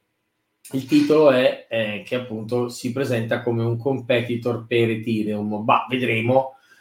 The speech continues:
In realtà Solana, eh, ha sic-, è sicuramente cresciuto tantissimo,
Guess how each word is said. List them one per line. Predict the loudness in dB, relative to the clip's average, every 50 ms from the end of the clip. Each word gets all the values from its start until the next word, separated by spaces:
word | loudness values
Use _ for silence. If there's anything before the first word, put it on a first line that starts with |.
| _ _ _ _ _
In | 0
realtà | 0 0 2 4 4 4 4 4 0
Solana, | -4 -6 -2 0 2 2 2 2 2 0 -2 -4 -6 -10 -14
eh, | _ -18 -16 -16 -16 -16 -16 -16 -14 -14 -14 -14 -16 _ _ _ _ _ _ _ _
ha | -6 -6
sic-, | -4 -4 -4 -4
è | -2 -2
sicuramente | -4 -2 2 2 4 4 4 2 0 -2
cresciuto | -2 -4 -2 -2 -2 -2
tantissimo, | 0 -2 -2 0 0 -2 -2 -2 -2 -2 -2 -2 -2 -4 -8